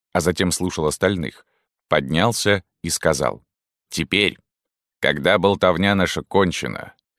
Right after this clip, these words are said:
я предлагаю рассказать вам не последнее моё,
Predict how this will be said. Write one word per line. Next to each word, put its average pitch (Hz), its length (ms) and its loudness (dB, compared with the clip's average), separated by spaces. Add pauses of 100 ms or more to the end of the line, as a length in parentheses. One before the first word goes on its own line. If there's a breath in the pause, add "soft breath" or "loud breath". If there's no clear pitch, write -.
(460)
я 123 240 4
предлагаю 120 560 4
рассказать 107 540 2
вам 92 300 2
не 92 180 0
последнее 104 680 0
моё, 69 420 -4